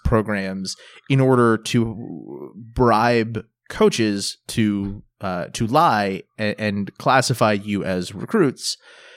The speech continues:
uh, for certain sports that you don't participate in, because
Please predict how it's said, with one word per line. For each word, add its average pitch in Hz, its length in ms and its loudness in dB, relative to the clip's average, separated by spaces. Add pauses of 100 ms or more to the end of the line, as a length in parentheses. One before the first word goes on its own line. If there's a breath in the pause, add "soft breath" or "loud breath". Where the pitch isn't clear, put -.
(180 loud breath)
uh, 107 240 2
for 107 260 0
certain 107 380 0
sports - 400 -4
that 101 120 0
you 208 140 0
don't 98 220 0
participate 104 560 0
in, 92 180 0
because 95 840 -4